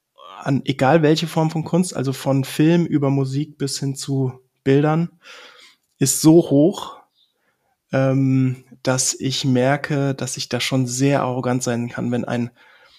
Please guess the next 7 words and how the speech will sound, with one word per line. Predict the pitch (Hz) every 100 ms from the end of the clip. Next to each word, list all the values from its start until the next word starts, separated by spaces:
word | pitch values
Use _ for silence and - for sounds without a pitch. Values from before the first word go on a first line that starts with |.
| _ - _ _ _ _ _ - - - -
ja, | - 127
so | 131 135
ein | 131 -
durchschnittliches, | 156 160 - 147 139 135 131 131 - - -
langweiliges, | 127 123 139 147 135 123 123 127 123 117 - - - -
nichts | 135 131 139 143 - -
Bewegendes, | - 139 127 139 143 135 127 123 - - -